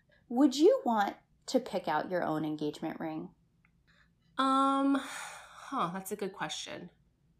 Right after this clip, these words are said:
Speaker 2: If I were Melanie, well, it's, I don't know. I think there's a lot of, I guess, follow-up questions I have to that.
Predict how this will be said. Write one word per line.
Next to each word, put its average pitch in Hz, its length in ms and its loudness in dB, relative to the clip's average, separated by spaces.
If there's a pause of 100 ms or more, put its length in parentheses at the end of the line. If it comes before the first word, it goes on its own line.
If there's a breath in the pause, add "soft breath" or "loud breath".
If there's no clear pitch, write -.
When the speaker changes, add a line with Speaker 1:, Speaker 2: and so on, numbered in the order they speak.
(200)
Speaker 2:
If 220 240 0
I 226 160 4
were 240 200 2
Melanie, 185 720 0
well, 185 180 2
it's, 185 300 -2
I 202 100 -2
don't 202 140 0
know. 143 160 0
I 175 120 0
think 320 160 2
there's 269 160 0
a 175 40 0
lot 151 240 2
of, 143 360 -6 (420)
I 170 60 0
guess, 175 200 -2
follow-up 147 320 -2
questions 143 280 -8
I 135 80 -10
have 135 200 -8
to 151 100 -12
that. 143 200 -2